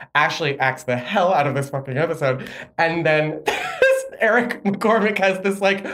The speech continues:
very stupid <laughs> joke at the end. And it, to me, it was like, this is so important to keep because here is this thing, I, I, I don't wanna spoil it, but it's like, here is this thing that has been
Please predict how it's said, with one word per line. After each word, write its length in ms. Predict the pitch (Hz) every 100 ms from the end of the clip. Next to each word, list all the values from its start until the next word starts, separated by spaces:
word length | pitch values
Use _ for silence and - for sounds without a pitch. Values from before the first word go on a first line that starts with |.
| -
very 600 | - - 262 262 247 254
stupid 840 | 254 - - - 247 240 151 233 -
<laughs> 0 |
joke 480 | 156 196 233 233 170
at 120 | 165
the 160 | 170
end. 460 | 170 175 214 - - _ _ -
And 840 | 392 392 - - 220 214 202 202
it, 480 | 214 208 - - -
to 140 | 233
me, 180 | 226 269
it 80 | 277
was 140 | 247
like, 240 | 220 190 - - -
this 160 | 185 196
is 120 | 196
so 140 | 214
important 360 | 208 196 208 196
to 60 | 190
keep 260 | 180 185
because 340 | 180 151 151 120 - _ _
here 260 | 196 208
is 180 | 226 220
this 320 | 165 151 147 - _ _ _ _ _ _ _ _ _
thing, 440 | 196 180 170 165 165
I, 180 | 160 160
I, 220 | 156 156 - 160
I 40 |
don't 180 | 160 175
wanna 200 | 165 151
spoil 360 | 139 - 165 156
it, 100 | 143
but 100 | 123
it's 120 | 131
like, 180 | 139 131 - _ _
here 200 | 190 220
is 200 | 226 226
this 380 | 151 143 - - _ _ _ _ _ _ _ _ _
thing 320 | 220 185 143
that 120 | 131 127
has 200 | 135 110
been 500 | 127 123 120 117